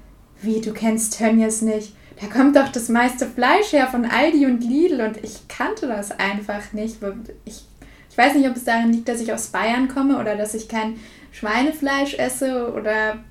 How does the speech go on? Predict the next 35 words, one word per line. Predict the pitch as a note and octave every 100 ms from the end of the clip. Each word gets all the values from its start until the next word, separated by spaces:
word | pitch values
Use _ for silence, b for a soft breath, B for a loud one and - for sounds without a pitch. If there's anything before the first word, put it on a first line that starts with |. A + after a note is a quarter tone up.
| -
weil | A3 A3+
es | B3 -
eben | A#3 A3+ A#3
nicht | C4+ -
auf | A3+ -
den | G#3+ G#3
Verpackungen | - G#3+ - A3 A#3 B3+ B3+ A#3+
draufsteht | A3 A3+ C#4+ C#4+ - C4 C4+ -
von | A#3 A3+
Tönnies. | A#3+ A#3 -
Aber | G3
ich | G3
hab, | G#3+ - -
muss | G#3 G#3
ganz | G3+
ehrlich | F#3 G3+
sagen, | G3+ G3+
ich | G3
hatte | -
noch | G#3 -
nie | A3+ A#3 A3+ B B B
eine | -
Fleischverpackung | - G3 G#3 - F3+ - - -
in | G3
der | F#3+ F#3+ G3+ B B B B _ -
Hand, | A3 A3 A3+ - - -
äh, | G#3 G#3 G#3 G3 -
was | A3 G#3+
jetzt | G#3+ G#3 G#3+
nicht | G#3 - -
halal | G#3 G#3+ G#3 F#3
war | E3+ E3 - F#3+
oder | F3+ F3+
so. | F#3 G3 A#3 - B B B B B B _ -
Und, | G#3+ A3+ A#3 A3+